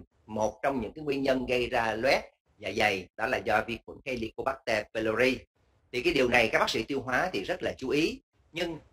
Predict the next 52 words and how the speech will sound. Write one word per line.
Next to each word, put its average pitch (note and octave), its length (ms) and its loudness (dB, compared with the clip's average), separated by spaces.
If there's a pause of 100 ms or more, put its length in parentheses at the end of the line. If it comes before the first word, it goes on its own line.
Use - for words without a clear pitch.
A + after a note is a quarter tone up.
(140)
có - 120 0
thể A#2+ 280 0
những A2+ 120 -4
cái D#3 60 -10
bác G#3 140 -6
sĩ - 140 -2
ở A2+ 180 -2
các E3 160 -8
chuyên C3+ 200 -6
khoa C#3+ 220 -10
khác G#3 260 -12
chúng F3 120 -12
ta - 200 2
ít A3+ 200 -6
có - 100 -20
quan C#3 240 -2
tâm A#2+ 200 2
vấn A2+ 100 -8
đề G2+ 160 -2
này. G2 280 -2 (840)
Tuy E3 120 -2
nhiên, D#3+ 240 0
người A#2 100 -4
ta B2+ 140 4
đã A#2 140 2
ghi C#3+ 160 -4
nhận C3 240 -2
rằng F#2+ 320 -2
Helicobacter C3+ 720 0
pylori B2 440 0
là G#2 260 -2
một F#2 100 -12
yếu - 180 -14
tố D3 140 2
nguy D3 160 -4
cơ B2+ 160 0
độc G2 200 -4
lập G2+ 220 -2 (400)
và G#2+ 180 4
nó C3 80 4
làm G#2 320 2
gia C#3 160 0
tăng C#3+ 400 4
thêm C3+ 380 2
cái C#3 100 0
hiệu, G#2+ 240 -6 (260)
cái D#3 100 -8
nguy D#3 180 2
cơ C3+ 420 6 (100)
mà F2+ 120 -6
gây A2+ 280 -2
ra A2+ 220 4